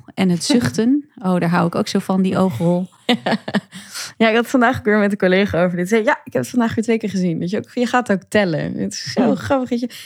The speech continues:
Speaker 2: En, en je vraagt, n-, n-, naar mijn idee, helemaal geen gekke dingen. "Hey, wil je even recht gaan zitten? Of zou je normaal op die stoel willen gaan zitten vandaag?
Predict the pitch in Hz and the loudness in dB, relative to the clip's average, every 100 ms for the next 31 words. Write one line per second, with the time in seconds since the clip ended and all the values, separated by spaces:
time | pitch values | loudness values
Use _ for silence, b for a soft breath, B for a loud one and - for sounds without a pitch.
0 | B - 269 - 254 254 - 285 294 - | B -2 0 0 0 0 0 -2 -2 -10
1 | _ _ 240 226 226 220 _ _ 226 214 | _ _ 0 2 0 -2 _ _ 0 2
2 | 208 208 247 269 226 208 190 180 B B | 4 4 4 2 2 2 0 -4 B B
3 | - 247 262 339 330 220 - 226 180 190 | -2 0 2 0 -2 -4 -2 -4 -2 0
4 | 302 330 220 254 240 269 254 - 233 170 | 0 2 2 2 4 2 2 2 2 0
5 | 156 208 311 - - 247 220 254 233 220 | 0 0 0 -4 0 0 2 0 0 0
6 | - 208 - 233 226 208 190 190 B _ | 0 -2 0 0 2 2 0 -4 B _
7 | 175 165 180 226 262 226 - 240 226 214 | -2 2 2 2 0 -2 0 0 2 0
8 | 202 190 196 180 175 B B - 233 220 | 0 -2 0 -2 -4 B B -2 2 2